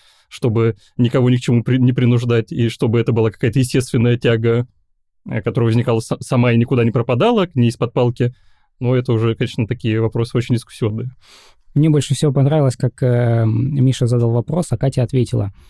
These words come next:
Speaker 2: Ну, стоит ли отправлять всех учиться в университеты штабелями?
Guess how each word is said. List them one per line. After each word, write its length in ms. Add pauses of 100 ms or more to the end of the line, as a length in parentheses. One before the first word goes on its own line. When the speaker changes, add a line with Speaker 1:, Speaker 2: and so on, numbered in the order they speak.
(300)
Speaker 2:
Ну, 140
стоит 280
ли 60
отправлять 420
всех 320
учиться 420
в 20
университеты 560
штабелями? 580